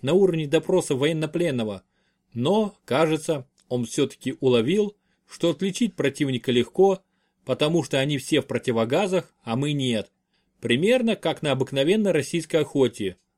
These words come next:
Лось с рогами, а мы без. Вот и думай, в кого стреляешь. Были бы это какие-нибудь занюханно ясновельможные поляки, я бы прочувственно призвал их сражаться как Замойский, Сбрждовский и Сапега.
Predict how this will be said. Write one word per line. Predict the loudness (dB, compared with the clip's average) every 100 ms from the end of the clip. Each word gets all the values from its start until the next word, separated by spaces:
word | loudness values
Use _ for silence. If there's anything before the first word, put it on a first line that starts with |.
| _ _
Лось | 0 2 2
с | 0
рогами, | -2 0 0 0 -2 -4 -8 _
а | -4
мы | 0 0
без. | 2 2 0 -4 _ _ -6
Вот | 0 2
и | 2
думай, | 2 2 2 -4 -4
в |
кого | 0 4 4
стреляешь. | 2 0 2 0 0 -6 -14 _ _ _ _ -18
Были | -2 0 2 2
бы | 0 0
это | -2 -2 -4
какие-нибудь | -4 -8 -4 -2 -2 -2 -2
занюханно | -2 -2 -2 -2 -4 -2
ясновельможные | -2 -4 -4 -4 -2 -2 -2 -2 -4
поляки, | -2 0 2 0 -2 -8 -8 _ _ _ _
я | -8 0 0
бы | 0
прочувственно | -4 -2 -4 0 -2 -2 -2 0
призвал | 0 -2 0 2 0
их | 0 -4 -4 _
сражаться | -10 -2 0 2 0 0 -4
как | -2 -2
Замойский, | 0 0 2 2 -2 -6 -6 -6 _
Сбрждовский | -18 -10 -4 -2 -4 2 2 2 -4 -6 -6
и | -4 -6
Сапега. | 0 0 2 0 0 -6